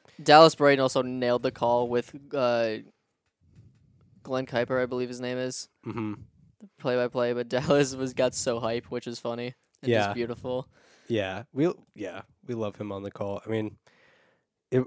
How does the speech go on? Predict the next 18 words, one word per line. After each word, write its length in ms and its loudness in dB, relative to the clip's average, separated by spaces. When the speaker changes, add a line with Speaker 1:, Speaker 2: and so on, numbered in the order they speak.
Speaker 2:
it 60 6
was 260 10
fun 260 8
when 140 2
the 180 2
A's 200 2
were 140 0
good 340 2
'cause 400 -8
Dallas 280 -4
Braden 340 -8
was 160 -14
great 280 -8
to 80 -14
listen 300 -12
to. 180 -10
Speaker 1:
Yeah. 220 -8
Speaker 2:
Um, 400 -6